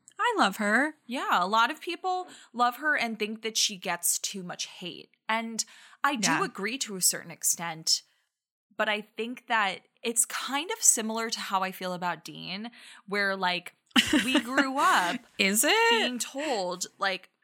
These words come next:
Speaker 2: this is the good guy. We also kind of grew up being told, like, this is the person to aspire to. Rory Gilmore. She's this, like, very aspirational, not unattainable, but ideal, you know.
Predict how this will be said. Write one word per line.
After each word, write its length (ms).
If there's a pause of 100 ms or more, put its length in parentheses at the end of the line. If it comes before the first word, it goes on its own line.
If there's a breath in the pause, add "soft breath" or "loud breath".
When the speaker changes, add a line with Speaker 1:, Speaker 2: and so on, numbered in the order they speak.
(180)
Speaker 2:
this 200
is 140
the 100
good 260
guy. 380 (500)
We 140
also 280
kind 180
of 100
grew 180
up 300
being 240
told, 420
like, 300
this 180
is 140
the 80
person 380
to 160
aspire 440
to. 180
Rory 260
Gilmore. 400 (420 soft breath)
She's 380
this, 320
like, 320
very 240
aspirational, 1120 (540 soft breath)
not 240
unattainable, 600
but 180
ideal, 840
you 140
know. 340